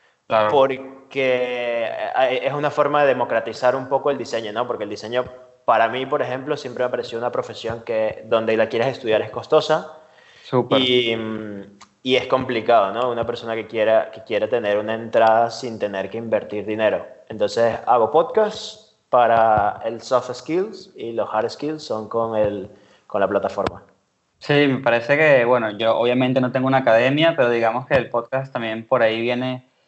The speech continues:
Speaker 1: eh, para mí un poco,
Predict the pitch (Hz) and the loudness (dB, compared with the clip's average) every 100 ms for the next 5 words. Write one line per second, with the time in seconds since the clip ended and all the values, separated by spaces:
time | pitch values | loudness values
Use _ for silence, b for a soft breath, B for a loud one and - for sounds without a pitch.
0 | _ _ 117 120 113 113 110 110 107 104 | _ _ 2 6 6 8 6 6 2 2
1 | 117 120 120 135 139 139 139 131 135 131 | 2 2 0 -2 -2 2 2 4 2 2
2 | 120 113 _ | 0 -6 _